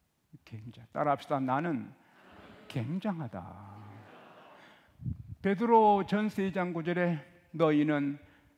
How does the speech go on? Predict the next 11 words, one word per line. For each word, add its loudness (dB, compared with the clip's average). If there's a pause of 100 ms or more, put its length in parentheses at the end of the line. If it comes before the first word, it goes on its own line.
(380)
택하신 -4
족속이요 -10 (500)
왕 0
같은 -4
제사장이요 -4 (800)
거룩한 -10
나라요." -10 (2250)
"그가 -6 (140)
불러내신 -6
백성이니 -8
이는 -4